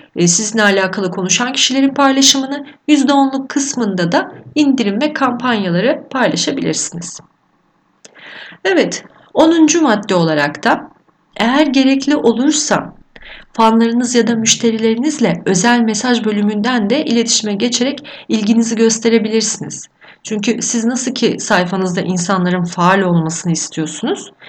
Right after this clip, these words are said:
sizin de onlarla sürekli ilgili olmanız gerekiyor. Karşılıklı enerjiyi büyütecek,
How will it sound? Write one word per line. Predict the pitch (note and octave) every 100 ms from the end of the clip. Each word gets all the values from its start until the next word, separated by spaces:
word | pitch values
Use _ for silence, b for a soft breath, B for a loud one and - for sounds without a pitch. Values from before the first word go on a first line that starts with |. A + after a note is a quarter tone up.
| B
sizin | - D4 D4
de | C4
onlarla | C4 C4+ C4 A#3+
sürekli | A#3+ C4+ A#3 C#4
ilgili | C4+ G#3+ G3+ A#3+
olmanız | A3 G#3 F#3 D#3+ D3+ -
gerekiyor. | D#3 D3+ - - - B B
Karşılıklı | - G#3 G3+ G3+ A3+ A3+
enerjiyi | B3 G3+ G3+ G3 G3 G3+ G3
büyütecek, | F#3 F3+ F3 F3 F3 E3+ E3+